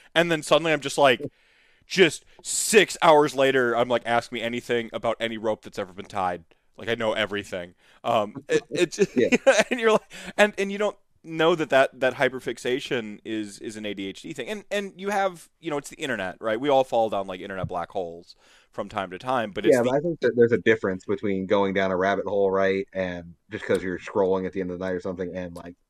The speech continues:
Speaker 2: not being able to
Speaker 1: In
Speaker 2: stop, right?
Speaker 1: the, and that's exactly what it is. It's, it's, you're, you're not capable of it. Like, I, um, uh, Mars might be in chat here. Uh, <laughs> sorry about that, by the way. Um, Mar-, uh, uh,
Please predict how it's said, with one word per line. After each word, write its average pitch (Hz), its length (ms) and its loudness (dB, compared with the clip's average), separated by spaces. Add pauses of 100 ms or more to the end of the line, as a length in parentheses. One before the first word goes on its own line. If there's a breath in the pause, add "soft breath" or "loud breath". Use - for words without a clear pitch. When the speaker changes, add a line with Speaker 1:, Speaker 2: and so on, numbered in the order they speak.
(120)
Speaker 2:
not 98 340 -4
being 92 180 -8
able 85 100 -8
to 208 40 0
Speaker 1:
In 214 380 4
Speaker 2:
stop, - 120 -12
right? 160 160 -8
Speaker 1:
the, 165 160 -6
and 175 220 6
that's 143 220 6
exactly 110 340 0
what 113 80 -2
it 117 60 0
is. 101 80 -6
It's, 101 180 -8
it's, 127 300 -8
you're, 131 320 -2
you're 135 240 0
not 113 260 2 (340)
capable 107 580 -2
of 92 80 -4
it. 92 100 -16
Like, 113 180 2
I, 120 200 6
um, 95 260 0 (500 soft breath)
uh, 98 360 2 (340)
Mars 127 380 4
might 117 160 0
be 107 100 -8
in 101 80 -10
chat 107 320 0
here. 98 420 -8
Uh, 90 380 -4 (240)
<laughs> - 220 -20
sorry - 420 -10
about 107 220 -14
that, 101 200 -8
by 90 120 -8
the 85 100 -16
way. 87 200 -10 (360 loud breath)
Um, 110 400 4 (880 soft breath)
Mar-, 151 320 6 (160)
uh, 160 260 -8
uh, 135 320 4